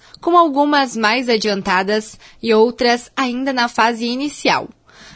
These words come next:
A arca é formada por quinze municípios que atuam de maneira integrada na promoção do turismo regional. Entre eles estão Davi Canabarro, Siríaco, Muliterno e Vanini, que a partir dessas articulações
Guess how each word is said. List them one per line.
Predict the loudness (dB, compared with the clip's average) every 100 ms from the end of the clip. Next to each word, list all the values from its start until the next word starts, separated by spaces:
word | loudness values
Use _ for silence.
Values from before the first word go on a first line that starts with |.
| 0
A | 2
arca | 2 0 0
é | 0
formada | 0 -2 2 0 2 -2
por | -4 -6
quinze | -4 -4 -2 -2
municípios | -2 -2 -2 -2 -4 -4 -8 -6
que | -2
atuam | -2 -2 -4 -4 -4
de | -4
maneira | -4 -2 0
integrada | -2 -2 -4 0 0 2 0 0
na | -2
promoção | -2 -4 -2 -4 -2 -4 -2
do | -4 -4
turismo | -2 -2 0 -2 -4 -4
regional. | -4 -2 -2 0 -2 0 -2 -4 -12 -20 -20 -16 -6
Entre | -4 -2 0
eles | 2 2 2 0 -2
estão | -2 -2 -4
Davi | -2 -2 -2 -4
Canabarro, | -2 -2 2 4 4 2 0 0
Siríaco, | 0 -2 0 0 -2 -4 -4
Muliterno | -2 -2 -2 0 0 0 -4 -4
e | -4
Vanini, | -2 -2 -2 -2 -4 -8 -16 -20 -20 -4
que | 0
a | 2
partir | 2 -2 -2 -4
dessas | -2 -2 0 -2 0
articulações | -2 -2 -6 -4 0 0 -2 -4 -6 -8